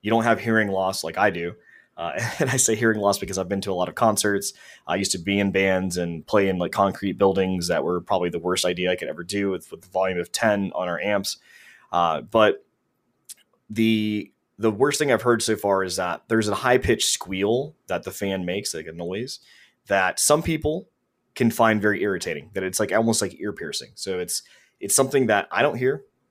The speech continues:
but they hear it. So <laughs> I just wanna make sure, uh, I say that out loud because that is something that, it, you know, if I, if I actually did hear the ear piercing part, I would be like, "Oh my God, what is this? This is terrible. Take it back."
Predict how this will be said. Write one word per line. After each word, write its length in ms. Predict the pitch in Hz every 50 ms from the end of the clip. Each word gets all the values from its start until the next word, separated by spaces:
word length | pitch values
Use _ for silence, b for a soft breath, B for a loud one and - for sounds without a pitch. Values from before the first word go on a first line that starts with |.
| _ _ _ _ - -
but 340 | - 110 104 98 92 98 - - _ _ _ _ _
they 240 | 95 92 107 104 95
hear 200 | 92 85 69 -
it. 80 | - _ _
So 480 | - - - - - 98 92 175 175 180 _ b b b b b b b b b _
<laughs> 500 | _ _ _ _ _ _ _ _ _ _
I 320 | - - - - - - 107
just 180 | 131 135 131 123
wanna 200 | 127 131 131 123
make 200 | 120 117 107 -
sure, 460 | - - 117 110 101 98 95 - - B B B B B B B -
uh, 160 | 85 92 73
I 80 | - 113
say 200 | 110 - - 135 127
that 80 | 123
out 120 | 117 95 82
loud 200 | 101 98 98 92
because 240 | 92 - - 98 95
that 140 | 107 107
is 160 | 120 120 117 -
something 380 | 113 101 95 - 98 95 92
that, 320 | 87 90 90 87 - - _ -
it, 160 | 90 - - _ _
you 140 | - - 117
know, 100 | 117 104
if 100 | 98 -
I, 120 | 120 131 143
if 200 | - - 104 -
I 120 | 131 139
actually 280 | 135 131 - - 113 107
did 160 | 98 113 104
hear 140 | 101 113 107
the 120 | 104 -
ear 140 | - 104 101
piercing 360 | - 104 98 92 92 95 90
part, 240 | 87 87 80 76 -
I 100 | - 101
would 140 | 101 98 90
be 340 | 85 92 90 87 85 78 - _ _ _ _ _
like, 200 | - 82 80 - -
"Oh 80 | 87
my 120 | 85 82 80
God, 240 | 78 82 80 80 78
what 120 | 80 78
is 100 | 76 78
this? 160 | 73 76 -
This 160 | - 80 76
is 60 | 76 78
terrible. 340 | - 87 85 80 78 76
Take 160 | - - 80 -
it 60 | -
back." 220 | - 73 73 -